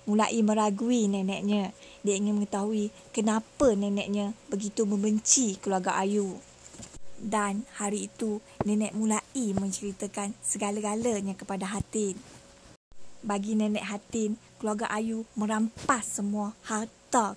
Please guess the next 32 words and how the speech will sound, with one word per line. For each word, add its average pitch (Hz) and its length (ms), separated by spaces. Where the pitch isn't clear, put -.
keluarga 196 320
mereka. 196 560
"Aku 214 240
sedih. 220 560
Tak - 160
ada 220 160
orang 233 400
percaya 208 320
setakat 202 400
aku. 214 240
Diorang 214 240
tuduh 220 320
aku - 160
fitnah 247 640
suami 202 240
kakak 196 320
aku. 202 320
Sebab 202 320
itulah 220 320
aku - 240
tak - 80
suka 233 560
keluarga 208 320
Ayu. 208 320
Aku - 240
benci 233 640
dengan 196 240
keturunan 202 560
dia." 208 320
Kita 220 480
ni, 220 160
Hatin, 220 480